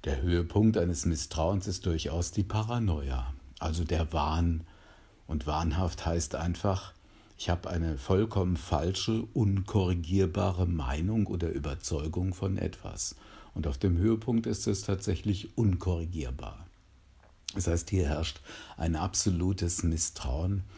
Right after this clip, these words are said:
wo nichts mehr anderes möglich ist. Und dann bin ich nur noch in meiner eigenen Wahrheit gefangen.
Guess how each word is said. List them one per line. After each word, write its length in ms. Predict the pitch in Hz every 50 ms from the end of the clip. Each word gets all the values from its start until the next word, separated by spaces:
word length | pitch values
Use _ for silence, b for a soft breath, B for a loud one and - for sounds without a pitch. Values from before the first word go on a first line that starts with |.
| B B B B B -
wo 100 | 90 92
nichts 280 | 95 98 95 98 - 101
mehr 160 | 92 90 76
anderes 300 | 85 87 95 92 87 -
möglich 420 | 90 82 73 69 - 80 73 -
ist. 200 | 92 90 87 -
Und 100 | 90 85
dann 200 | 73 76 87 87
bin 180 | - 85 82 98
ich 180 | 98 95 - -
nur 180 | 87 87 85
noch 180 | 87 87 80 82
in 100 | 82 87
meiner 360 | 85 82 82 85 80 - -
eigenen 520 | 69 67 69 71 82 80 82 90 87 80
Wahrheit 600 | - 76 67 65 67 67 67 67 71 73 - -
gefangen. 800 | - 98 87 - - - - - - 62 58 57 - - -